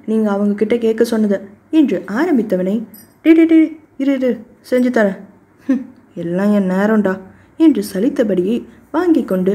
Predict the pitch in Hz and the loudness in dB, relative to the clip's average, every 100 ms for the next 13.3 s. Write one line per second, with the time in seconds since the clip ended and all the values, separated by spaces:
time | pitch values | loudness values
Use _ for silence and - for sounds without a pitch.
0 | 202 196 285 349 202 190 196 175 175 262 | -2 0 0 2 0 0 0 0 0 0
1 | 254 233 220 190 180 180 185 - - _ | 0 -2 0 -2 -2 -8 -10 -14 -20 _
2 | _ _ _ - 233 - 392 214 165 190 | _ _ _ -6 -4 0 4 2 2 -6
3 | 208 - - 190 233 285 254 220 233 220 | -8 -14 -6 -4 -2 -2 -2 0 -2 -4
4 | - - 320 381 285 247 208 196 190 185 | -10 -2 0 0 0 0 -2 -4 -4 -4
5 | 190 208 208 240 214 180 - 175 175 247 | -2 -2 -2 -2 0 -2 -4 -6 -2 0
6 | 277 254 240 233 220 220 220 208 220 208 | 2 2 0 -2 -2 -2 -2 0 0 -2
7 | - 220 277 370 - 202 180 185 185 - | -4 0 2 2 -2 -2 -2 -2 -4 -8
8 | - 247 320 190 185 220 180 180 - - | -4 0 0 0 -2 -2 0 -2 -4 -14
9 | _ _ _ _ _ _ _ _ _ 285 | _ _ _ _ _ _ _ _ _ 0
10 | 269 262 190 170 220 - 269 247 247 269 | 2 4 2 -2 -4 -2 0 2 2 2
11 | 262 185 180 - 254 233 254 262 254 247 | -2 -8 -6 -4 -2 0 0 0 0 -2
12 | 220 196 240 247 226 180 190 - 196 254 | 0 0 0 0 2 0 -2 -4 -4 0
13 | 330 190 | 0 -2